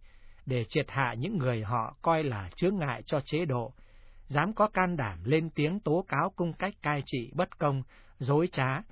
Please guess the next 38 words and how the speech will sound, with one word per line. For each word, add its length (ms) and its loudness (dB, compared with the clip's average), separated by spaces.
gian 320 4
tham 320 0
ác 220 -2
độc 180 -4
của 260 -6
chính 220 -2
quyền. 280 -4
Chiến 260 4
thuật 240 -2
này 220 2
luôn 240 4
luôn 220 4
bắt 200 0
đầu 300 0
với 120 4
việc 260 -2
huy 220 2
động 260 0
các 240 -6
phương 200 0
tiện 320 -2
truyền 300 -4
thông 300 0
nằm 240 0
trong 220 2
tay 240 0
nhà 320 -2
nước 180 2
để 240 -4
dấy 240 2
động 260 -2
lên 240 2
cả 160 -6
một 240 -4
phong 260 -2
trào 300 -4
vu 240 2
khống 320 0